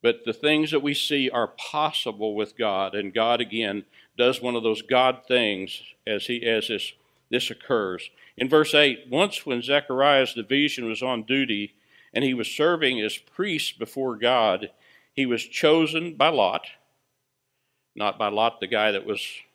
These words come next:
you know, that shouldn't have had his wife turn around, but he was chosen by what would have been almost like we think about shooting dice, kinda. "And according to the customs of the pro-, uh, priesthood,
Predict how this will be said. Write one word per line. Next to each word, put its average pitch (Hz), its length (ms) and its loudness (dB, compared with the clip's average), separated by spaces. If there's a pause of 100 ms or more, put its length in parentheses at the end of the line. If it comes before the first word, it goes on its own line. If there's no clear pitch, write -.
(720)
you 113 100 -6
know, 98 140 -6
that 101 140 -10
shouldn't 104 260 -4
have 92 120 -4
had 120 200 -2
his 95 100 -10
wife 110 300 0
turn 101 180 -6
around, 95 300 -4 (500)
but 117 120 2
he 104 60 0
was 101 140 -6
chosen 131 480 0
by 104 320 4 (300)
what 117 180 0
would 117 120 0
have 101 80 -4
been 113 160 2
almost 113 340 -2
like 117 220 0
we 123 100 -2
think 110 240 -2
about 104 240 -2
shooting 113 320 -6
dice, 101 340 0
kinda. 107 400 -6 (840)
"And 123 480 0
according 170 540 4
to 156 120 -4
the 123 100 -4
customs 147 640 0
of 127 120 0
the 113 60 -8
pro-, 147 300 0
uh, 120 260 2
priesthood, 110 880 -2